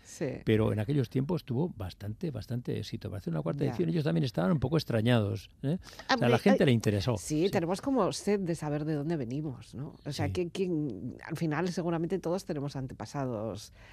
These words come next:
Speaker 1: eh, bien corsarios o, o vete tú a saber de dónde, ¿no? <laughs> Si
Speaker 2: Sí,
Speaker 1: empezamos
Speaker 2: sí,
Speaker 1: a
Speaker 2: sí,
Speaker 1: hacer
Speaker 2: aquí
Speaker 1: aquí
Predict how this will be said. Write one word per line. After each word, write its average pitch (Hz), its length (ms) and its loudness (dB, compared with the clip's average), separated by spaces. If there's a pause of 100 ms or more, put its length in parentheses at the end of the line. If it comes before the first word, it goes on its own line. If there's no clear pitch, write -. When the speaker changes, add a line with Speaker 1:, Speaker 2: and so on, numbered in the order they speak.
Speaker 1:
eh, 113 480 -4
bien 151 500 0
corsarios 202 640 4
o, 151 300 2
o 139 40 -4
vete 151 220 -2
tú 131 120 -4
a - 20 -4
saber 113 280 -4
de 113 120 -4
dónde, 165 320 4
¿no? - 160 4 (100)
<laughs> - 220 4
Si 214 60 2
Speaker 2:
Sí, 139 180 8
Speaker 1:
empezamos 131 340 8
Speaker 2:
sí, - 120 -2
Speaker 1:
a 147 40 0
Speaker 2:
sí, 120 80 2
Speaker 1:
hacer 156 160 4
Speaker 2:
aquí 127 200 6
Speaker 1:
aquí 165 60 4